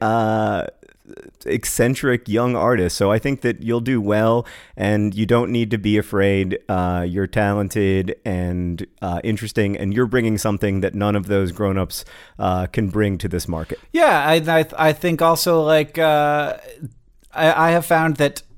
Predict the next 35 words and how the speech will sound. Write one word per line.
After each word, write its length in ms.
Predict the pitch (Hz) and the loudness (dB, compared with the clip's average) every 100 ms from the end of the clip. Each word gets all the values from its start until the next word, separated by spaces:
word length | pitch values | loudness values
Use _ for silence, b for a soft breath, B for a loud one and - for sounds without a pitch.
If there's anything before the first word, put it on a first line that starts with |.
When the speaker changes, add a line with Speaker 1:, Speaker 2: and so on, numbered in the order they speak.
| - - - - - - - | -20 -20 -20 -20 -20 -16 0
Speaker 2:
doing 280 | 160 165 151 | 4 4 2
a 60 | |
scary 360 | - 160 151 147 | 2 4 4 4
thing 280 | 151 147 147 | 2 4 2
is 140 | 117 | 2
the 140 | 139 | 2
only 180 | 135 139 | 2 2
way 120 | 131 | 0
for 160 | 127 139 | 0 -2
it 100 | 131 | -2
to 60 | 123 | -2
not 200 | 123 123 | -2 -2
be 80 | |
scary, 800 | 113 - _ _ 123 120 139 180 | -6 -8 _ _ 0 2 2 0
and 100 | 127 | 0
that 80 | 120 | -2
doesn't 220 | 127 127 | -4 -4
happen 280 | 123 117 123 | -4 -2 -2
immediately, 560 | 120 120 123 156 160 185 | -2 -2 -2 -2 0 -2
and 100 | 139 | -2
it's 140 | - | -2
not 120 | 120 | -6
gonna 160 | 117 113 | -4 -4
happen 240 | 117 120 | -4 -4
your 80 | 117 | -8
first 280 | - 120 - | -6 -6 -4
time 240 | 127 120 | -2 -2
or 60 | 113 | -2
your 140 | 107 | -4
fifth 280 | - 120 - | -6 -8 -6
time, 260 | 135 131 123 | -4 -4 -2
but 120 | 113 | -4
eventually 720 | 101 113 113 151 156 170 - | -2 -4 -4 -2 -2 -2 -4
it 100 | 165 | -4
will. 380 | 175 202 233 | 0 2 2